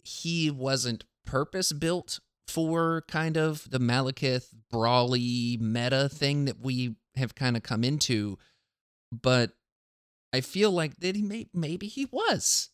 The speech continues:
Maybe he's the guy that is here to kind of provide a nice soothing balm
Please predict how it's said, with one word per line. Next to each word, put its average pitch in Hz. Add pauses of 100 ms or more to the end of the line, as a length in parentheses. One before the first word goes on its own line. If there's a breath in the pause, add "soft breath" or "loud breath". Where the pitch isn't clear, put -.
Maybe 214
he's 202
the 196
guy 170 (680)
that 160
is 139 (600)
here 175
to -
kind 151
of 135 (440)
provide 175
a 143
nice 143
soothing 139
balm 104